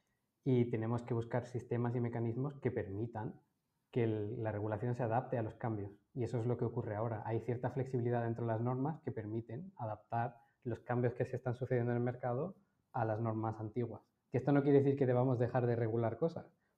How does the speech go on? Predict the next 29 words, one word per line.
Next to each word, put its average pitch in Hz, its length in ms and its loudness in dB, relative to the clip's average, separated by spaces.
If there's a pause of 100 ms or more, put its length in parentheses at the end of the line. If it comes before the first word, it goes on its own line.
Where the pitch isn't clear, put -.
porque 107 200 -6
lógicamente 110 560 -2
debemos 107 300 -2
seguir 113 240 -2
actualizándolo, 113 600 -6 (280)
pero 117 180 0
que 110 80 -6
no 117 220 0
es, 117 280 0 (140)
no 123 120 -4
es 113 80 -6
una 131 120 -2
imposibilidad. 113 580 -2
Yo 104 80 -6
creo 110 160 -6
que, 113 220 -4 (400)
eh, 110 260 -12 (120)
partiendo 127 400 2
de 131 80 4
un 127 100 2
lado, 120 400 2 (120)
lo 117 180 -6
que 110 80 -6
decía 110 960 -2
Ariadna 113 480 -2
sobre 107 240 -8
la 107 80 -4
educación, 113 540 -4 (580)
y 127 340 -2